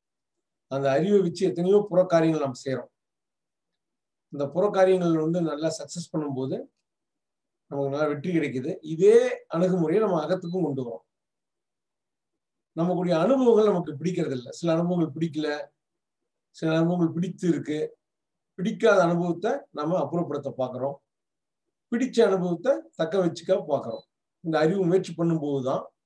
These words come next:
அங்க இருக்கக்கூடிய கள்ளங்கபடம்ங்கிறது களங்கமாயிடுது, அது வந்து தடைபட்டுருது.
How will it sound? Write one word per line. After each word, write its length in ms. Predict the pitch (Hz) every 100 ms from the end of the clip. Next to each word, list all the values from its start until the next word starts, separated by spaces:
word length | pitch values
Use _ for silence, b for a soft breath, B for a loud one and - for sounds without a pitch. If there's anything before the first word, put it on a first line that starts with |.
| _ _ _ _ _ _ _ _
அங்க 140 | 160 160
இருக்கக்கூடிய 420 | 175 180 147 185 208
கள்ளங்கபடம்ங்கிறது 1000 | 156 185 180 160 156 160 151 135 139 233 170
களங்கமாயிடுது, 840 | 143 160 165 147 135 127 110 110 110 _ _ _ _ _ _ -
அது 120 | 156
வந்து 180 | 156 175
தடைபட்டுருது. 680 | 156 156 190 151 113 104 98